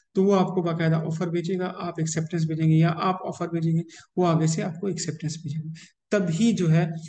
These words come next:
वो, अ, transaction जो है valid होगा। अच्छा, अ, अगर customer ने, अ, refuse किया कि मैं जो है ना मुराबाहा contract में नहीं जाना चाहता,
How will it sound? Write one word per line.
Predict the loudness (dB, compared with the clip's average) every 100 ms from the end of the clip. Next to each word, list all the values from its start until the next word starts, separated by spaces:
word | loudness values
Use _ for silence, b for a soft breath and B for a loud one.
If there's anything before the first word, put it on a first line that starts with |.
| -18 -8
वो, | -2 0
अ, | 0 -4 -6 -4 -4 -10 -14 -8
transaction | 0 2 4 2 -2
जो | 0
है | 0
valid | 0 -2 -4
होगा। | -10 -16 -20 _ _ _ _ _ _ _ _ _ _ _ _ _ _ _ _ _ _ _ _ _ _ _ _ _ _ -6
अच्छा, | -4 -4 -8 -16 _ _ -4
अ, | -2 0 -4 -6
अगर | -2 0 0
customer | -2 0 -2 -2 -2
ने, | -2 -2 -8 _ _ _ _ _ _
अ, | -2 0 0 -4 -8 -6
refuse | -4 -2 -2 -2
किया | -4 -2 -2
कि | 0
मैं | -2 -2
जो | -2
है |
ना | -2
मुराबाहा | -2 0 0 0 -2 -4
contract | -6 -6 -4 -6 -8 -6 -6 0
में | 2
नहीं | 4 4
जाना | 4 2 0
चाहता, | -10 -14 -20